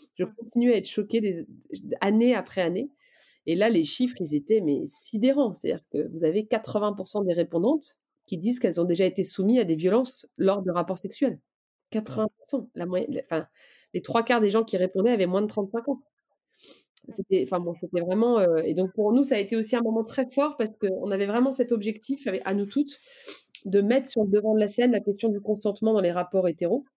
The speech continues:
Speaker 1: et les rapports sexuels. Parce que quand on parle des violences au sein du couple ou des violences sexistes et sexuelles, on pense souvent, euh, au viol, euh, aux femmes qui sont tapées,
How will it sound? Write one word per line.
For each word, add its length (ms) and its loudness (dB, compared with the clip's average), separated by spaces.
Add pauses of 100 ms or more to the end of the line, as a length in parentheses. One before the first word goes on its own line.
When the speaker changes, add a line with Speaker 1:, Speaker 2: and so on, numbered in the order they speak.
(500)
Speaker 1:
et 80 -2
les 80 0
rapports 260 -2
sexuels. 480 0 (640)
Parce 140 -8
que 80 -2
quand 180 -2
on 80 2
parle 160 2
des 100 4
violences 600 2
au 80 -6
sein 160 -2
du 160 -2
couple 380 2
ou 40 -6
des 100 0
violences 360 2
sexistes 400 -6
et 20 -4
sexuelles, 640 -2
on 140 -6
pense 280 -4
souvent, 600 0 (160)
euh, 160 -4
au 100 2
viol, 640 2 (460)
euh, 160 2
aux 80 2
femmes 320 0
qui 100 -16
sont 240 -8
tapées, 600 4